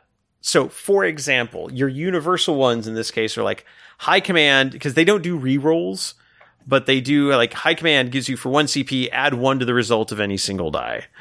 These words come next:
Uh, supreme command, add plus one to the result of all dice in a single roll. Uh, seize initiative, when it's the enemy's turn to activate a unit, you may activate one of your units instead, but the opposing player may spend two C P to counter it.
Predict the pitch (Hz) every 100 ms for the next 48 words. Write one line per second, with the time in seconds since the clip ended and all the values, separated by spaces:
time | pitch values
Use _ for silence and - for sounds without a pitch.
0 | - - - - 98 101 - _ - 143
1 | - 247 240 196 165 147 131 - 156 170
2 | - 175 - 160 151 139 127 147 139 131
3 | 120 - 139 165 135 127 120 127 113 -
4 | 113 101 98 98 131 107 - - - _
5 | _ _ _ _ _ _ _ _ _ _
6 | _ _ _ _ _ _ _ _ - 113
7 | 98 101 - 185 180 180 160 - 170 143
8 | 143 127 127 120 143 160 151 - 151 143
9 | 135 131 139 135 131 117 123 123 110 143
10 | 147 127 131 135 127 110 120 113 123 127
11 | 123 120 - 110 - - 143 139 127 120
12 | 127 156 180 180 180 165 160 147 139 -
13 | 147 135 147 139 - 123 135 120 104 117
14 | 98 92 117 190